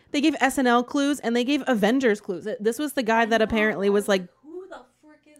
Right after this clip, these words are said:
Speaker 2: that?
Speaker 1: a part of the Avengers. I don't know where that clue came in.
Speaker 2: Yeah, that, that's, and you wanna know what? I guessed, um, I can tell you who I guessed because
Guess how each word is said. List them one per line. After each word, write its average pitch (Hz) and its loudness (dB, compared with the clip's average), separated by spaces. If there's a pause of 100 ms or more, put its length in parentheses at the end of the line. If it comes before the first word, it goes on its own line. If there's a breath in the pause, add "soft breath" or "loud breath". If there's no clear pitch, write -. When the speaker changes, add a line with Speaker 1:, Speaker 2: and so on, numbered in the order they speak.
(120)
Speaker 2:
that? - -20
Speaker 1:
a - -18
part 202 -2
of 190 -4
the 190 2
Avengers. 190 -2
I 175 -2
don't 190 -2
know 185 2
where 170 2
that 156 0
clue 160 -2
came 151 -4
in. 143 -2
Speaker 2:
Yeah, 226 -2
that, 240 -6
that's, 247 -6
and 233 -2
you 226 -2
wanna 226 -4
know 226 -8
what? 226 -10
I 226 -10
guessed, 220 -14
um, 226 -14 (880)
I - -20
can 233 -20
tell 233 -10
you 233 -10
who 226 -12
I 214 -14
guessed 220 -20
because - -20